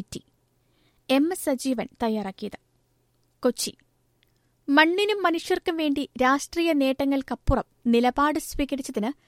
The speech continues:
സ്വന്തം ശവഘോഷയാത്രകൾ കാണേണ്ടി വന്ന രാഷ്ട്രീയ പ്രവർത്തകനാണ്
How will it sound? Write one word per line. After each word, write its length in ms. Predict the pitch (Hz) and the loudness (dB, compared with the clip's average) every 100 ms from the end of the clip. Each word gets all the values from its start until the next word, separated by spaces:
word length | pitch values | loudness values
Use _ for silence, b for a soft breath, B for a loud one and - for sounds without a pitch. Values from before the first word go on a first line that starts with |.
| _ - | _ -10
സ്വന്തം 480 | - 311 320 339 349 | 0 2 4 2 0
ശവഘോഷയാത്രകൾ 1120 | - 330 294 330 - 320 - 320 294 285 269 269 | 2 2 4 0 -2 -4 -2 -2 -2 -2 -2 -2
കാണേണ്ടി 440 | 277 254 262 254 240 | -2 0 2 0 0
വന്ന 240 | 247 233 - _ 240 | 0 -2 -4 _ -2
രാഷ്ട്രീയ 520 | 226 240 - 285 277 | 0 0 -2 -2 -2
പ്രവർത്തകനാണ് 760 | - 254 240 233 247 240 208 | -2 -4 -4 -6 -4 -4 -4